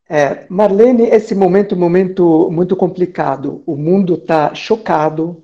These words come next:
tá perplexo. E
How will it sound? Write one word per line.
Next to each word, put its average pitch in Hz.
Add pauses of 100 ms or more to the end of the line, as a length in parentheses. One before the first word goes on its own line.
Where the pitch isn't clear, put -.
(120)
tá 147 (340)
perplexo. 170 (800)
E 233